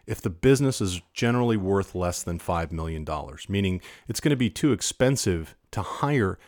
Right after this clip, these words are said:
an investment banker who usually charges a much higher fee.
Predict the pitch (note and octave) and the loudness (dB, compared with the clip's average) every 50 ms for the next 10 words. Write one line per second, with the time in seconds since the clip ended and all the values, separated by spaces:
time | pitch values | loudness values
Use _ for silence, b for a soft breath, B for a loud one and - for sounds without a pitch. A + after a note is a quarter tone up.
0 | b b - A2 G#2 G2 F2+ E2 - C#3 F#3 - - - F2+ D#2+ - E2+ E2 E2 | b b 0 2 2 2 2 2 2 0 0 0 0 -2 -2 -2 -2 -4 -4 -4
1 | - - F2+ F2 F2+ F#2 F#2 F#2 F#2 F2+ - F#2+ F#2 E2+ - - F#2+ E2+ E2+ D#2+ | -6 -6 -4 -4 -2 -2 -2 -2 -2 -2 -2 -4 -6 -6 -4 -4 -2 -2 -2 -4
2 | F2+ E2 D#2 E2 D#2+ D#2+ D#2+ D#2 - - - - E2 D#2 D2+ D#2 - - - - | -6 -6 -6 -6 -6 -6 -6 -8 -8 -10 -10 -8 -8 -8 -8 -10 -12 -16 -8 -4
3 | D#3+ C#3+ - - - | -4 -4 -4 -6 -12